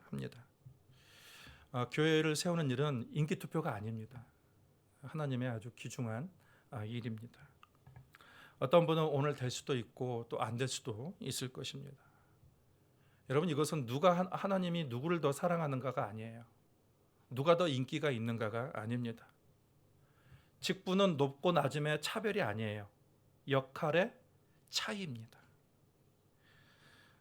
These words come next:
누구는 손절되어서 오늘 안수 집사와 권사가 될 수도 있고, 어떤 분은 뭐 더 뒤로 미뤄질 수도 있을 것입니다.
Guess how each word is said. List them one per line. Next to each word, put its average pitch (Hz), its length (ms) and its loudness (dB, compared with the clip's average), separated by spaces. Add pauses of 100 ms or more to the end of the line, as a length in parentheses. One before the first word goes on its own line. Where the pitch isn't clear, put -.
누구는 185 320 8
손절되어서 180 680 8
오늘 156 300 6
안수 143 280 2
집사와 139 460 4
권사가 139 440 2
될 120 120 -4
수도 - 240 -2
있고, 120 560 -2
어떤 151 300 2
분은 131 480 -2 (400)
뭐 156 180 4
더 156 220 6
뒤로 160 240 4
미뤄질 131 340 6
수도 147 300 0
있을 139 300 -4
것입니다. - 500 -8